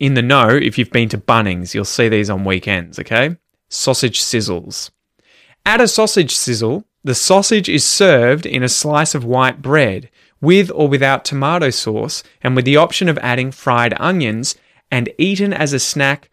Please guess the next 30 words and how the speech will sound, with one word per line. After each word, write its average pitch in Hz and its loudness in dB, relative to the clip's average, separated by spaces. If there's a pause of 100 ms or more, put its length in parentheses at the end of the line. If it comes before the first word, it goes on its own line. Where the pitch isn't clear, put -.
(200)
or 131 0
as 123 0
a 117 2
light 117 -2
lunch. - -4 (420)
A 139 -4
sausage 196 0
si-, - -2 (340)
this 123 -6
is 117 -6
a 113 -4
bit 117 2
of 107 4
a 104 -4
tongue 135 -2
twister. - -6 (360)
A 143 -4
sausage 196 2
sizzle 151 2
at 139 -2
a 127 0
polling 170 2
station 160 -2 (360)
on 123 0
any 175 0
Australian 151 0
state 143 -2
federal 143 2
election 131 -2
day 110 -4